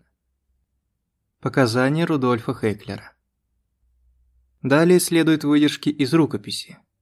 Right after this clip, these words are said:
систематизированные и подготовленные к печати Рудольфом Хеклером. «Я не убивал моего брата.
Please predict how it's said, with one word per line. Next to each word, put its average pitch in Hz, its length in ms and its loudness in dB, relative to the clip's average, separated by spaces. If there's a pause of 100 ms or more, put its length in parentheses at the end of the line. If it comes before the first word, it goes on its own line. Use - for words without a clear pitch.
систематизированные 127 1120 0
и - 160 -4
подготовленные 143 720 0
к - 80 -10
печати 117 420 -4
Рудольфом 131 540 -2
Хеклером. 101 460 -10 (1900)
«Я 135 300 2
не 131 140 2
убивал 135 380 2
моего 101 260 -2
брата. 98 380 -10